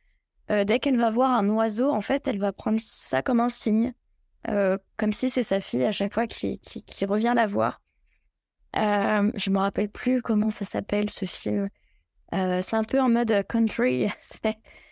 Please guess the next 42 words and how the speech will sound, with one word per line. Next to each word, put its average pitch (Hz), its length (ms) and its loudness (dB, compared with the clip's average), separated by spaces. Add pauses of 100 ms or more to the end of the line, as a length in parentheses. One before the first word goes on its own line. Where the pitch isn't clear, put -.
(160)
c'est - 140 -2
un 214 80 4
film 247 240 2
américain. 233 760 2
Et 196 100 0
je 202 140 -2
vais 262 180 2
retrouver, 240 580 0
je 190 120 -6
vais 214 100 0
le, 202 260 0
je 196 140 -6
vais 208 80 0
le, 202 180 -2 (200)
parce - 760 -20
que 208 80 -2
c'est - 120 -2
le 214 100 2
film 110 240 2
d'ailleurs 135 220 2
préféré 101 400 -4
de, - 200 2
de 196 120 -2
mon 196 120 0
conjoint. 202 420 -2 (800)
Et, 208 260 4
euh, 175 240 2
justement, 233 600 0 (960)
elle, 240 320 2
elle, 190 440 2
ça - 180 -2
lui 226 100 0
fait, - 260 -2 (400)
ça - 140 -2
lui 220 80 0
fait 285 160 0
plaisir 240 400 0
de 208 80 0
penser 220 340 0
que 226 120 0
ce 214 120 -2
petit 220 300 -2